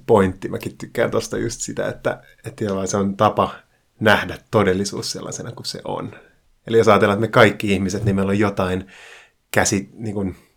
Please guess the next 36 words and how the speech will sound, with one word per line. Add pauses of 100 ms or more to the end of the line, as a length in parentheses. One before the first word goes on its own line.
käsityksiä
maailmasta,
käsityksiä
itsestä,
käsityksiä
ihmisistä,
kaiken
maailman
vääristymiä, (840)
niin
meditaation
avulla
sä
pystyt, (400)
sä
luot
semmoisen, (120)
tai
mä
oon
jotenkin
joskus
ajatellut
sen
niin,
että
sä
luot
semmoisen
niin
kuin (320)
laboratorioympäristön, (180)
<laughs>
missä
sä
pystyt